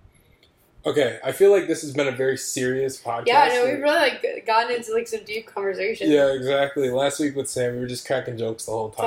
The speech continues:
Speaker 2: Talking about
Speaker 1: but
Speaker 2: eating forty wings.
Speaker 1: Yeah. <laughs> But you believe in me, though.
Speaker 2: I do. I'm
Speaker 1: You're a real
Speaker 2: a hundred percent.
Speaker 1: one.
Speaker 2: I honestly almost think I could do it.
Speaker 1: Yeah.
Speaker 2: If I really just, like, disassociated from my body and
Speaker 1: That's
Speaker 2: lost
Speaker 1: what I'm
Speaker 2: all
Speaker 1: saying.
Speaker 2: physical feeling.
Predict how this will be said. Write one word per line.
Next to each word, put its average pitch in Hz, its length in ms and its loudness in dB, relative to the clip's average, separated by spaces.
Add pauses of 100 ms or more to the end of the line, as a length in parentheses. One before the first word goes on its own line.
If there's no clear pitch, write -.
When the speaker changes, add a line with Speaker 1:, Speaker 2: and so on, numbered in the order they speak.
(100)
Speaker 2:
Talking 208 40 -4
about 190 140 -2
Speaker 1:
but 190 80 0
Speaker 2:
eating 202 220 -4
forty 208 220 -4
wings. 202 340 -4
Speaker 1:
Yeah. 185 280 6
<laughs> 339 680 0 (440)
But 190 220 4
you 302 160 8
believe 220 340 2
in 165 140 2
me, 127 160 0
though. 113 120 2
Speaker 2:
I 269 140 4
do. 247 320 4
I'm 208 140 8
Speaker 1:
You're 208 80 10
a 196 40 8
real 185 40 4
Speaker 2:
a - 80 2
hundred 170 160 6
percent. 131 280 2
Speaker 1:
one. - 60 0
Speaker 2:
I 330 200 4
honestly 339 260 0
almost 240 280 -4
think - 120 -16
I 196 160 -2
could 269 160 -8
do 262 160 -2
it. 277 260 0
Speaker 1:
Yeah. 143 400 2
Speaker 2:
If 220 80 -8
I 247 40 4
really 226 260 4
just, 214 140 -4
like, - 240 -12
disassociated 202 920 -2
from 208 140 -8
my 196 120 -2
body 185 340 0
and 190 140 -2
Speaker 1:
That's 185 220 -4
Speaker 2:
lost 226 80 -4
Speaker 1:
what 214 120 -4
I'm 269 80 0 (120)
Speaker 2:
all 302 200 4
Speaker 1:
saying. 269 120 -2
Speaker 2:
physical 247 340 0
feeling. 240 540 -2